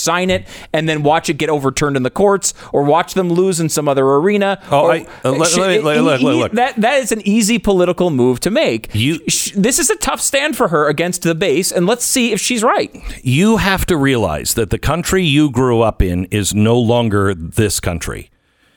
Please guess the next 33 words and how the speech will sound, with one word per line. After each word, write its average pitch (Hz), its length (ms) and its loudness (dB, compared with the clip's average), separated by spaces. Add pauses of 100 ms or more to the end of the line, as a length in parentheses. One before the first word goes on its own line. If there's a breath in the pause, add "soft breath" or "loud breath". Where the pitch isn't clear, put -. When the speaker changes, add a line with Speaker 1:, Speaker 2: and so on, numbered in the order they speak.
(240)
Speaker 2:
You, 160 680 2
you 135 280 2
might 208 320 0
feel 262 460 4
like 117 300 0
you 107 100 2
still 135 420 0
live 120 540 0
in 113 160 0
the 107 80 0
same 113 240 0
country 139 280 -2
and 120 100 2
you 151 180 2
notice 143 540 2
things 110 300 -2
and 104 80 -2
you're 107 120 2
like, 104 220 2
"Wow, 247 260 4
that's 233 240 2
weird. 160 240 2
That's 196 240 0
never 160 240 0
been 139 180 -2
like 131 220 0
that 160 200 -2
before. 120 360 2
Everything's 143 480 -2
changed." 139 480 -2
No, 165 140 2
no, 147 100 0
no. 113 220 -4